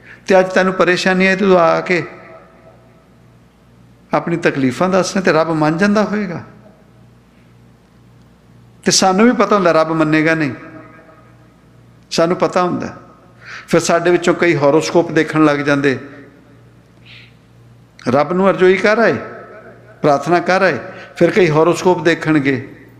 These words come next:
ਕਈ ਫਿਰ ਇੱਥੋਂ ਪੁੱਛ ਪਛਾਈਆ ਕਰਨਗੇ, ਫਿਰ ਉਸ ਗੁਰੂ ਘਰ ਦੀ ਵੀ ਜੀ ਅਰਦਾਸ ਕਰਤੀ, ਉਸ ਜਗ੍ਹਾ ਵੀ, ਉਸ ਜਗ੍ਹਾ, ਫਿਰ ਸਾਡੇ ਵਰਗੇ ਇਹ ਕਰਦੇ।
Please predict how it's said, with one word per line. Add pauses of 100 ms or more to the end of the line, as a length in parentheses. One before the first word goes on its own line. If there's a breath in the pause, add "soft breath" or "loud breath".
(640 loud breath)
ਕਈ
ਫਿਰ
ਇੱਥੋਂ
ਪੁੱਛ
ਪਛਾਈਆ
ਕਰਨਗੇ, (420 loud breath)
ਫਿਰ
ਉਸ
ਗੁਰੂ
ਘਰ
ਦੀ
ਵੀ
ਜੀ
ਅਰਦਾਸ
ਕਰਤੀ,
ਉਸ
ਜਗ੍ਹਾ
ਵੀ,
ਉਸ
ਜਗ੍ਹਾ,
ਫਿਰ
ਸਾਡੇ
ਵਰਗੇ
ਇਹ
ਕਰਦੇ।